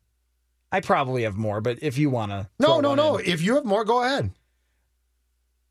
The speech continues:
Speaker 1: I don't know. That, that's the one that came to mind quickly.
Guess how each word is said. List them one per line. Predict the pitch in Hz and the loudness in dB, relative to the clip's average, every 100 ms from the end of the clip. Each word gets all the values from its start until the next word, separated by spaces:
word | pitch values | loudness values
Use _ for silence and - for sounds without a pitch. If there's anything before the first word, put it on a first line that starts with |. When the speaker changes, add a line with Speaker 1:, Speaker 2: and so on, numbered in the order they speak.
| _ - | _ -2
Speaker 1:
I | 196 | 0
don't | 208 160 | 2 2
know. | 135 | 2
That, | 175 226 | 2 2
that's | 233 262 269 | 0 0 2
the | |
one | 240 214 | 2 2
that | 196 | 0
came | 196 180 170 | 2 2 0
to | 139 160 147 131 127 123 | 2 2 2 2 -2 -2
mind | 143 127 131 123 113 | 0 2 2 0 0
quickly. | 143 131 120 110 101 104 | 0 0 -2 -2 -2 -6